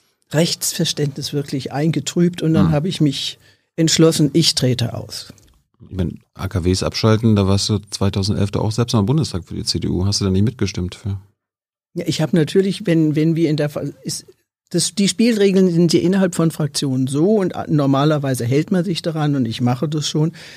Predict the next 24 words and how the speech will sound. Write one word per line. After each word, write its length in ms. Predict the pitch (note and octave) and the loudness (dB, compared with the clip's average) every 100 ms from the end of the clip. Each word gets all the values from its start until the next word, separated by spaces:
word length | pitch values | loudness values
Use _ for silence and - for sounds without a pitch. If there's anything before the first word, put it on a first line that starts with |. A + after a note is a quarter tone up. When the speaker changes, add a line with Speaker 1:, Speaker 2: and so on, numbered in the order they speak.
| - - | -20 -8
Speaker 1:
Wenn 320 | D3+ E3+ F#3+ | 2 4 4
in 160 | F3+ E3 | 4 2
der 100 | D#3 | 0
Fraktion 480 | - C#3+ - E3+ E3 | -2 -6 0 2 4
mehrheitlich 540 | D#3+ E3+ D#3+ D#3 D3+ | 2 2 0 -2 -2
dann 160 | D3 C#3+ | -2 0
etwas 500 | D3 - C#3 B2 - _ | -2 -2 -4 -4 -8 _
beschlossen 640 | B2 - - A#2 C3+ F#3+ F#3 | -12 -10 -6 -4 -2 0 4
wird, 440 | G#3 B3 - - _ _ _ _ _ _ - | 4 2 -4 -10 _ _ _ _ _ _ -6
dann 160 | D3+ | -4
stimmt 320 | D3+ E3 E3+ | 0 0 0
man 140 | E3 D3+ | -2 -4
auch 220 | C3+ C3+ | -4 -4
im 80 | C#3 | -6
Plenum 440 | - C3+ D3 C#3 | -2 0 2 0
zu, 220 | - F3+ | -2 -2
es 140 | A#2+ A#2+ | -2 0
sei 180 | C3+ D3+ | 2 4
denn, 160 | E3+ | 2
es 80 | D#3 | 2
ist 160 | D3 - | -2 -4
eine 400 | C#3 C3+ C#3 B2+ | 0 0 0 -6
tatsächliche 580 | - C3 C#3 C3+ C#3+ C#3 | -8 -6 -6 -4 -2 -2
Gewissensentscheidung. 1120 | B2+ C3 C#3 C#3 A2+ B2 A#2 C#3+ D3 D#3+ F3 | -2 -4 -2 -4 -4 -6 -6 -4 -4 -2 -4